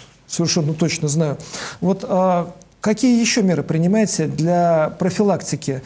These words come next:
а, для того, чтобы вот, э, снижалось количество детского дорожного травматизма и чтобы дети реже нарушали правила дорожного движения?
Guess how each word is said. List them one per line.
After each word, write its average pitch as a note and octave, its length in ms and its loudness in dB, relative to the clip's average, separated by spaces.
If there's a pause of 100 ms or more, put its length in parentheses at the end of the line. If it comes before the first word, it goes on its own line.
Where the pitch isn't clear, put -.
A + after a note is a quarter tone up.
(220)
а, C#3 120 -4
для D#3 240 0
того, F3 260 0
чтобы D3+ 340 -4
вот, D3 260 -4
э, C#3+ 160 0
снижалось E3+ 520 0
количество C#3+ 460 -4
детского C#3+ 340 -4
дорожного C#3+ 360 -4
травматизма D3+ 640 -4 (200)
и - 60 -6
чтобы D#3+ 200 -2
дети G3 220 0 (160)
реже F#3+ 320 2
нарушали D3+ 400 -2
правила D#3 240 -2
дорожного C#3 360 -4
движения? - 380 -6